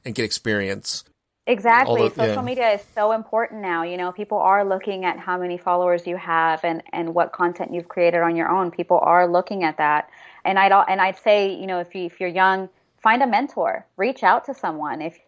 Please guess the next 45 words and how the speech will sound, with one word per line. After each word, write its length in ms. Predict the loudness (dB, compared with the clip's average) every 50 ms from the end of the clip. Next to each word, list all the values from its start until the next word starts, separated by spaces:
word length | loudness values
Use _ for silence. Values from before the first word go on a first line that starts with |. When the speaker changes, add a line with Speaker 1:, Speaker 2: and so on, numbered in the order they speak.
| -8
Speaker 2:
if 160 | -8 -8 -6 0
you're, 140 | 0 0
if 180 | 2 0 -2 0
their 160 | 2 2 2
career 340 | 2 0 -2 0 2 2 2
has 200 | 2 2 -2 -2
inspired 640 | -2 -8 -8 -2 2 4 4 4 4 2 0 -2 -4
you, 320 | -4 -4 -4 -4 -4 -6 -8 _ _ _ _ _ -4
re-, 140 | -2 0 2 2
if 100 | 0 0
they 80 | -2 -2
haven't, 640 | 0 0 0 0 0 -6 -6 -10 -10 -10 -12 -12 -10
you 100 | -6 -2
know, 200 | -2 -2 -2 -2 -2
Google 320 | 0 0 2 6 6 6 6
is 120 | 6 4
such 220 | 2 -4 -2 -2 -4
a 40 |
nice 300 | -2 -2 -2 -2 -2 -6 _
tool. 440 | -4 0 2 4 4 4 4 4 2
See 160 | 0 -2 -4 -4
if 100 | -4 -4
you 60 | -8
can 100 | -6 -2
find 180 | -2 0 0
an 80 | 0 -4
email 340 | -4 -6 -4 -2 -2 0 0
or 100 | 0 -2
a 40 | -2
phone 220 | -2 -2 -2 -2
number, 360 | -4 -4 0 0 2 2 2 2
and 220 | 2 2 2 2 0
it 60 | 2
doesn't 260 | 2 2 2 0 -4
hurt 380 | 0 2 4 4 4 2 -2 -4
to 100 | -2 0
write 200 | 2 2 2 2
an 60 | 0
email 280 | -2 -2 -2 0 0 0
and 120 | 0 0
say, 100 | 0 0 2
"I 80 | 2
admire 380 | 2 0 0 -2 -2 0 0 0
your 160 | 0 0 -2
career. 640 | -2 -2 -2 0 2 4 4 4 6 4 2 0 -2